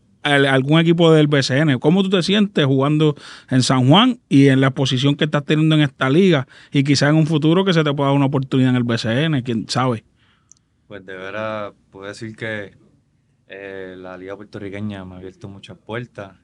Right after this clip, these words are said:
Speaker 2: y el jugar en San Juan, esto, pienso que m-, más todavía.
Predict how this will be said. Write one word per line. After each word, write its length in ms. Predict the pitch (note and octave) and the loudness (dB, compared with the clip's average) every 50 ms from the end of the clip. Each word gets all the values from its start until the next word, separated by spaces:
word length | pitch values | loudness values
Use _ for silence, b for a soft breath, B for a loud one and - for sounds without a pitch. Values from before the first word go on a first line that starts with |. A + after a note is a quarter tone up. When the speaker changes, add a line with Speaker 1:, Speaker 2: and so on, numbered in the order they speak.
| _ _ | _ _
Speaker 2:
y 800 | _ F#2 F#2 F#2 F2+ F2+ F2+ F2+ F2 F2 F2 F2 F2 F2 F2 F2+ | _ -20 -20 -20 -20 -20 -20 -20 -20 -20 -20 -20 -20 -20 -20 -20
el 180 | F2+ F2+ F2+ F2+ | -20 -20 -20 -20
jugar 320 | F#2 F2+ F2+ F#2 F#2 F#2 | _ _ -20 -20 -18 -18
en 120 | G2 G#2 G2+ | -18 -18 -16
San 200 | - A#2 G#2+ G#2 | -16 -16 -14 -12
Juan, 440 | G#2 G#2 G#2+ G#2+ G#2+ G#2+ G#2 G2+ F#2 _ _ _ _ _ _ _ _ _ _ _ _ | -12 -12 -10 -10 -10 -12 -12 -14 -18 _ _ _ _ _ _ _ _ _ _ _ _
esto, 460 | _ F#2 F2+ _ _ _ G2 F#2+ F2+ F2 _ _ _ _ _ | _ -20 -20 _ _ _ -18 -18 -18 -18 _ _ _ _ _
pienso 320 | - G#2 G2+ G#2 A2 A2 G2+ | -16 -14 -14 -12 -12 -12 -10
que 100 | G2 F#2+ | -10 -12
m-, 220 | F#2 F#2 F#2 G2 - _ _ _ | -12 -14 -16 -18 -20 _ _ _
más 260 | _ F#2+ F#2+ G2 G2+ - | _ -18 -16 -16 -16 -14
todavía. 580 | - A2 G#2 G2+ G2+ G#2+ A2+ A2+ G#2 F#2 F2 | -10 -8 -8 -6 -6 -6 -8 -8 -8 -12 -16